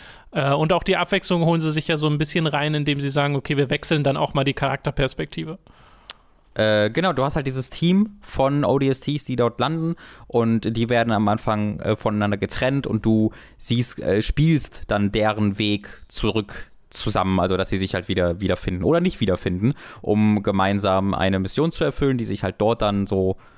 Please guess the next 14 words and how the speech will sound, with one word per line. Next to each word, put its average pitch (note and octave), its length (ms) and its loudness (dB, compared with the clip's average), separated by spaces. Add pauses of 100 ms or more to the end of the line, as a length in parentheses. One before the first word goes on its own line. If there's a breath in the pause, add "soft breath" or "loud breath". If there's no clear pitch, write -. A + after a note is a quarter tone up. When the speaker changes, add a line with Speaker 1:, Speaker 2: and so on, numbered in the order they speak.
(160 soft breath)
Speaker 2:
ja, F2 100 2
langsam A#2 480 2
erst G#2 240 2
erschließt - 480 0
und - 180 0
ergibt, - 460 -2 (300 loud breath)
äh, G#2+ 400 4
und, G#2+ 560 0
äh, G#2 340 4
dann G2 240 2
halt G2 140 0
am F2+ 120 0
Ende F2+ 260 0
natürlich E2 580 -4